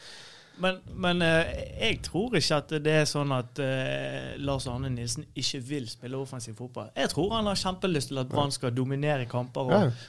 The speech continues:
Speaker 1: og skåre masse mål. Men en fotballtrener er jo akkurat som fotballspillere. De har ulike styrker, sant? Og han, han har sin styrke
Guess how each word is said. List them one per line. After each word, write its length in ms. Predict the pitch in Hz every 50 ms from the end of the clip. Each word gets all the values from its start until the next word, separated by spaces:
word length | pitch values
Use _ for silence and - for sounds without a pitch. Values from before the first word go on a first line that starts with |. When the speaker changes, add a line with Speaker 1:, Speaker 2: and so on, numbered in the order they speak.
| - -
Speaker 1:
og 60 | 131 120
skåre 280 | - 147 147 143 143
masse 240 | 139 139 147 - -
mål. 360 | 147 147 147 139 127 113 104 107 - - - - - - - - - -
Men 240 | 165 175 190 196 - - - _ _ - - - - - - - - - -
en 160 | - 175 180 175
fotballtrener 760 | - - 180 180 - 214 202 196 - 151 127 117 117 120 123
er 100 | 170 170
jo 120 | 170 165 160
akkurat 260 | 160 160 - 139 127
som 120 | - 135
fotballspillere. 800 | 117 - 139 131 - 160 160 160 - 139 127 117 113 110 110 123
De 80 | 143 170
har 300 | 175 180 185 170 156 143
ulike 360 | 139 135 139 151 170 175 - 165
styrker, 540 | - - 139 131 123 - - - 123 113 - - - _ _ _ _
sant? 300 | - 156 156 160 156 - -
Og 100 | - 156 - 214
han, 240 | 226 190 156 139 - - - - - - - _
han 180 | - - 214 202
har 220 | 170 185 185 170
sin 200 | 143 - 151 143
styrke 460 | 135 - - 139 143 139 - - 143